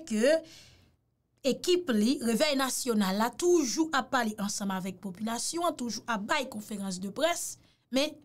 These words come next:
ou kapab plis tande Guy Philippe ke wèl.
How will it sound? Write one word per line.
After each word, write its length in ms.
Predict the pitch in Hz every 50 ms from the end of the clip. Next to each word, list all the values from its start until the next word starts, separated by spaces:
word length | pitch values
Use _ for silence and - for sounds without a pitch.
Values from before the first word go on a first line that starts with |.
| _ _ _
ou 160 | _ - 254 -
kapab 340 | 254 233 214 277 240 220 190 190
plis 340 | 247 254 277 311 - - - -
tande 320 | - 247 220 208 190 262 269
Guy 160 | 226 202 226
Philippe 560 | 220 - - 202 190 202 269 320 320 - - - _ _ _ _ _ _ _ _ _
ke 140 | - 240 214
wèl. 320 | 202 226 254 254 233 -